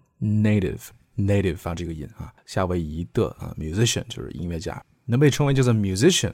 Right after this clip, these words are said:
第一个就是他是他的职业啊，profession。第二个呢是somehow doing very well啊，做得很好，这个才能被称为叫音乐家啊，musician。好，那我们再来看第二句。The doodle sees an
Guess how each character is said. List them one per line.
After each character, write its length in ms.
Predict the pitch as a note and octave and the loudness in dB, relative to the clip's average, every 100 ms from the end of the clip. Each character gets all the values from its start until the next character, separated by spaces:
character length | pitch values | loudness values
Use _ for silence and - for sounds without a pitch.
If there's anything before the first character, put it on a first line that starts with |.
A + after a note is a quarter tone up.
| A2 | -6
第 220 | C3+ D3+ | -2 2
一 20 | |
个 140 | D#3 A2+ | 4 4
就 80 | G2 | 2
是 160 | F#2+ | -4
他 220 | - - | -4 -4
是 80 | A2 | -2
他 100 | G#2+ | 0
的 100 | A2+ | 0
职 200 | G#2+ - | -2 -2
业 120 | A2+ - - | 0 -2 -4
啊， 180 | D#2 - | -14 -10
profession。 480 | F#2 - B2 - - - - - | -8 0 2 2 -4 -14 -20 -12
第 120 | - D#3 | 0 4
二 180 | D#3+ | 6
个 80 | A2 | 4
呢 140 | E2+ E2+ | 0 -4
是 240 | - E2+ | -8 -10
somehow 640 | - - C3 C3 G2+ E2+ D#2+ | -6 -2 2 2 2 -2 -4
doing 320 | F2+ F2 F2 D#2+ | -2 -2 0 -2
very 340 | F2+ E2 D#2 | -4 -4 -4
well 320 | E2+ F2+ E2 - | -2 -2 -2 -12
啊， 240 | - - | -18 -8
做 140 | - C#3 | 0 2
得 40 | |
很 160 | - E3 | 2 0
好， 220 | A#2+ - | -2 -4
这 160 | - A2 | -2 -2
个 80 | |
才 140 | F#2 - | -4 -8
能 100 | E2+ | -8
被 120 | E2 | -8
称 200 | G2 G#2+ | -6 -4
为 80 | G2+ | -2
叫 160 | F#2+ - - | -4 -6 -4
音 200 | B2 C3 | 2 4
乐 160 | A2 | 2
家 140 | - - | 0 -10
啊， 220 | - - E2 | -12 -12 -10
musician。 540 | E2 E2 A2 - - - - - - _ _ _ _ | -8 -2 0 0 -4 -8 -12 -20 -20 _ _ _ _
好， 220 | - - - - - | -12 -12 -20 -20 -12
那 80 | - | -6
我 60 | F2+ | -4
们 40 | |
再 80 | F#2+ | -2
来 80 | G2+ | -2
看 220 | - G#2+ | -2 -2
第 140 | C#3 | 0
二 200 | D3 G2 | 0 0
句。 220 | E2+ - C3+ - - _ _ _ _ _ | -4 -10 -14 -16 -20 _ _ _ _ _
The 100 | F#2+ | -6
doodle 380 | G2 B2+ A#2 G2+ | 2 4 6 4
sees 320 | - A2+ G#2+ - | 2 2 2 -2
an 160 | F#2 | -8